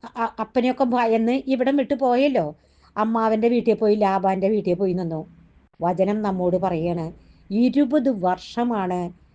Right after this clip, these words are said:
ലാബാൻ്റെ വീട്ടിൽ നിന്ന് കഷ്ടപ്പാടുകൾ സഹിച്ചതും ലാബാനാൽ, സത്യം പറഞ്ഞാൽ, ചൂഷണം ചെയ്യപ്പെട്ടതും.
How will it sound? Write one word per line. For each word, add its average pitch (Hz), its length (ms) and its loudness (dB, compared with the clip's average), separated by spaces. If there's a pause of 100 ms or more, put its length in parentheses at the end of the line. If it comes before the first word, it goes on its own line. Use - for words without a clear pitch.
(160)
ലാബാൻ്റെ 214 800 2
വീട്ടിൽ 226 420 0
നിന്ന് 190 340 0 (140)
കഷ്ടപ്പാടുകൾ 196 840 -2
സഹിച്ചതും 180 680 -2 (420)
ലാബാനാൽ, 180 760 0 (260)
സത്യം 254 440 0
പറഞ്ഞാൽ, 175 340 -2 (380)
ചൂഷണം 190 500 0
ചെയ്യപ്പെട്ടതും. 165 560 -4